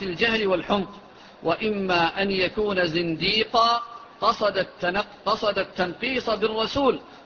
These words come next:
صلى الله عليه وسلم بإضافة مثل هذه الكلمات إليه.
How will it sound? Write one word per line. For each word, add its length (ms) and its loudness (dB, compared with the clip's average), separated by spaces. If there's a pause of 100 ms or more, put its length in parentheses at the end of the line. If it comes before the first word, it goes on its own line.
صلى 220 0
الله 360 2
عليه 380 0
وسلم 540 -2 (320)
بإضافة 760 0
مثل 300 -6
هذه 440 0
الكلمات 600 -4
إليه. 560 -2